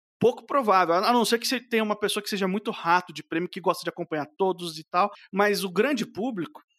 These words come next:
não é um prêmio que costuma entrar no radar das pessoas, sabe? Poderia ter um pouco mais de prestígio,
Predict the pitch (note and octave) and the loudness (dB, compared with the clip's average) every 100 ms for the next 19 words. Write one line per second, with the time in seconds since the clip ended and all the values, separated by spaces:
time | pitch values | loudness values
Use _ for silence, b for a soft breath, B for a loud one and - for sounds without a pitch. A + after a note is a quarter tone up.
0 | b - A#3+ G#3+ G3+ - F3 F#3+ G3 E3 | b -2 2 4 4 2 0 2 0 -4
1 | - - G3 - G#3+ G#3+ G3+ G3+ G#3 G3+ | -8 -8 -8 -6 -4 -4 -4 2 2 2
2 | E3 D#3 C#3 C3 B2 - - - - - | -2 -2 0 -2 -4 -6 -6 -6 -10 -10
3 | - - _ _ - - C#3+ C#3+ _ _ | -10 -10 _ _ -10 0 0 0 _ _
4 | G3 F#3+ A3 A#3 A#3+ A#3 G3+ F#3+ F3 D#3 | 2 2 2 0 0 -2 -4 0 0 0
5 | - G#3+ - F#3+ E3 F3+ | -6 -6 -4 -4 -4 -8